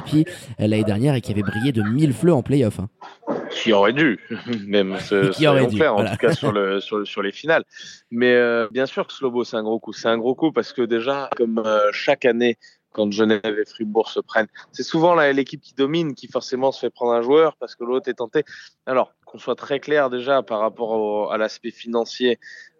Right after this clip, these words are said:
Speaker 2: euh, souvent il y a ce, ce rêve un petit peu de dire oui, Genève paye beaucoup plus cher les joueurs, donc c'est pour ça. Non. Il y a pas, euh, il y a pas cette réalité-là aujourd'hui. On connaissait le contrat de, de notre ami Slobo Miljanic du côté de Fribourg Olympique. Il est tout à fait similaire du côté de Genève.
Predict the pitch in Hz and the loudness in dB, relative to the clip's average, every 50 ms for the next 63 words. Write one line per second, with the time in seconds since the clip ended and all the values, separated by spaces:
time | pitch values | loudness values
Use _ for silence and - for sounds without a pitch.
0 | _ 98 98 95 - - 127 123 117 135 135 131 123 117 107 101 - - 110 107 | _ -12 -10 -10 -10 -6 -6 -2 2 4 4 4 4 4 2 0 -2 -4 -2 0
1 | 107 104 98 - - - - - - _ _ - - - 107 101 98 107 123 127 | 0 0 0 -2 -10 -20 -20 -20 -20 _ _ -20 -6 -2 -2 -2 2 2 4 4
2 | 131 123 117 113 110 110 - 113 - - 120 120 107 110 110 104 107 117 110 107 | 4 4 2 0 -4 -6 -10 -14 -8 -4 -4 -4 -4 -4 -8 -4 -2 -2 -2 -2
3 | 113 120 127 123 123 123 123 120 104 110 113 113 117 117 117 120 117 104 - _ | -2 -2 -2 0 0 0 -2 -2 -4 -6 -4 -2 0 2 2 2 2 0 -2 _
4 | 131 123 120 113 107 117 - - 113 _ 117 117 - - - - 123 123 120 117 | -2 -2 -2 -2 -6 -14 -18 -20 -20 _ -14 -12 -12 -12 -6 -2 0 2 2 2
5 | 113 117 117 110 110 117 117 120 120 113 107 - 127 131 - - 123 - 117 - | 0 -2 -6 -8 -6 -4 0 2 2 2 0 -2 -8 -10 -10 -12 -14 -14 -14 -14
6 | - - - _ 160 156 - _ _ _ _ _ _ _ _ - 117 117 - - | -14 -16 -6 _ -2 -2 -2 _ _ _ _ _ _ _ _ -2 -2 -2 2 2
7 | 143 139 139 139 131 123 120 120 117 117 117 117 120 120 - 156 156 - - 127 | 4 4 4 4 4 2 2 2 0 0 0 -2 -2 -2 0 -2 -2 -2 -6 -10
8 | - - - 143 135 131 131 131 127 120 _ 139 131 123 - 131 131 123 117 107 | -10 -10 -6 -2 0 0 0 -2 -4 -6 _ 0 0 0 2 2 0 0 0 -2
9 | 110 107 107 104 110 131 147 165 - - - - _ _ _ - 107 107 104 - | -4 -6 -8 -6 -6 -6 -6 -6 -6 -12 -20 -20 _ _ _ -8 -8 -6 -4 -2
10 | - 123 120 120 113 - 139 123 - 123 113 - - - 123 117 107 104 107 107 | 0 0 0 0 0 0 -2 -2 0 -4 -8 -8 -2 0 0 0 2 2 2 2
11 | 104 104 101 98 - - - - - - - - 107 107 110 110 110 - - 117 | 4 2 0 0 -4 -10 -14 -14 -14 -16 -16 -10 -6 -2 0 0 -2 -2 -2 -2
12 | 113 113 110 - - 117 110 107 107 110 113 110 110 110 110 110 113 113 104 101 | -2 0 -2 -2 -2 -2 -2 -2 -2 -2 -2 0 2 2 2 2 0 -6 -6 -8
13 | 104 - - 110 - 110 - - - 113 104 104 107 101 101 98 98 95 104 135 | -10 -8 -8 -4 -4 -6 -6 -6 -10 -8 -2 0 2 2 4 4 2 2 2 0
14 | 147 143 - - - 107 101 104 101 - - 107 - 110 101 - - 107 - - | 0 0 -2 -8 -8 -2 -2 -2 -4 -4 -10 -2 0 0 0 0 -4 -6 -6 -8
15 | - 107 110 110 110 117 120 117 113 - 107 - - 107 - 110 98 - - 104 | -10 -4 -2 2 4 4 4 4 2 -2 -10 -8 -8 -4 -4 -4 -4 -2 -6 -2
16 | 98 107 131 151 143 | 2 4 4 4 2